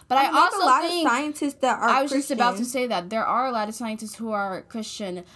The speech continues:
Speaker 1: but it's more so, like, they see religion in a different manner than some other religious people do, where they feel like they still have autonomy over their life. I just feel like sometimes religion, or just maybe anything, could,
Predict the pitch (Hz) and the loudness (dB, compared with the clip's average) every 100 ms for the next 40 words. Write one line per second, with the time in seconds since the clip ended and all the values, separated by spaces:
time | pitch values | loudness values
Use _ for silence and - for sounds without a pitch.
0 | _ - 214 220 214 220 220 226 240 220 | _ -6 -4 -4 -4 -4 -2 -2 -2 -2
1 | 202 180 170 160 _ - 185 202 220 220 | -2 -2 -2 -8 _ -14 -4 -2 -2 -4
2 | 233 214 196 185 190 185 180 156 165 180 | -4 -4 -4 -4 -6 -4 -4 -4 -6 -8
3 | 175 190 185 175 175 180 175 170 175 175 | -8 -10 -10 -10 -8 -8 -6 -8 -8 -10
4 | 175 170 - 156 170 165 - - - 190 | -8 -8 -8 -8 -8 -10 -14 -20 -12 -8
5 | 175 170 170 - 170 175 165 165 107 78 | -8 -10 -12 -12 -10 -12 -12 -12 -12 -10
6 | 185 190 196 190 196 180 190 185 - 196 | -8 -6 -6 -6 -6 -6 -6 -8 -8 -8
7 | 185 185 170 165 180 165 160 160 151 - | -6 -8 -10 -12 -12 -10 -10 -12 -12 -14
8 | 156 151 147 117 117 - - _ _ 240 | -14 -14 -14 -14 -14 -16 -20 _ _ -2
9 | 262 302 285 240 - 247 240 240 214 208 | -2 -2 -2 -2 0 -2 -2 -6 -6 -8
10 | - - - - 202 196 208 208 202 180 | -12 -20 -20 -8 -6 -4 -4 -4 -4 -4
11 | 180 185 - - 254 311 311 294 285 - | -6 -12 -20 -8 -6 -2 0 0 -2 -4
12 | 233 233 220 220 190 180 170 123 - _ | -4 -4 -6 -6 -6 -6 -8 -14 -20 _
13 | - - 226 208 190 180 147 | -16 -6 -2 0 0 -4 -8